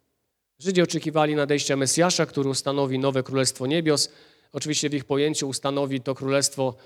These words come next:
z główną rolą dla nich jako panujących, rozprawi się z ich wrogami. W tamtym momencie oczywiście Rzymianie byli tymi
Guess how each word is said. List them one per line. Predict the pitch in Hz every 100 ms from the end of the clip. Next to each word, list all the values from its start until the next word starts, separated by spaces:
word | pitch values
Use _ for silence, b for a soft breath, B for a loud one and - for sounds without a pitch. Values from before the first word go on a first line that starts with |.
| B
z | 131
główną | 151 139 139 135 131
rolą | 151 139 131
dla | 135 160
nich | 175 143
jako | 131 120 117
panujących, | 123 127 143 185 - 160 131 _ b b b
rozprawi | 123 131 - 147 135
się | 143 135
z | 127
ich | 127
wrogami. | 139 147 175 185 170 143 131 113
W | -
tamtym | 131 127 131
momencie | 131 135 127 127
oczywiście | 139 135 135 151
Rzymianie | 160 175 175 170 165
byli | 156 156 147
tymi | 156 147 139